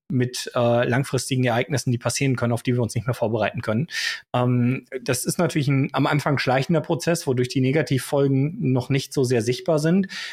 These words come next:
Aber je weiter dieser Prozess voranschreitet, desto schlimmer werden die Folgen, weil dadurch, dass wir nach zentralen Kontrollen rufen, müssen diese auch immer mehr Aufgaben für uns übernehmen. Das heißt, wir verlieren die Verantwortung, diverse Marktaufgaben selber zu erfüllen.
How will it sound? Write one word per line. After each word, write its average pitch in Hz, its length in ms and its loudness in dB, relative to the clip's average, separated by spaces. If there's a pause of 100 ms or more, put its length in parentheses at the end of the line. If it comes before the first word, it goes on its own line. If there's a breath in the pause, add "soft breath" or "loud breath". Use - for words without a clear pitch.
(160 loud breath)
Aber 143 520 2
je 127 200 0
weiter 147 280 2
dieser 143 220 2
Prozess - 380 -2
voranschreitet, 147 720 0
desto - 180 -2
schlimmer 147 360 2
werden 123 240 4
die 117 60 2
Folgen, 123 520 2
weil 127 340 2
dadurch, 156 300 2
dass - 220 -2
wir 139 140 2
nach 120 280 0 (100)
zentralen 135 420 0
Kontrollen 135 460 0
rufen, 160 440 0 (760 loud breath)
müssen 139 280 0
diese 147 320 2
auch 131 380 0 (240)
immer 156 180 2
mehr 143 220 2
Aufgaben 143 520 2
für 131 140 -2
uns 127 160 0
übernehmen. 139 440 2
Das 135 140 0
heißt, 139 180 0
wir 127 80 -4
verlieren 143 680 0
die 127 80 0
Verantwortung, 139 800 0 (340 loud breath)
diverse 127 540 2
Marktaufgaben 127 800 0
selber 139 300 2
zu 170 120 -2
erfüllen. 170 600 2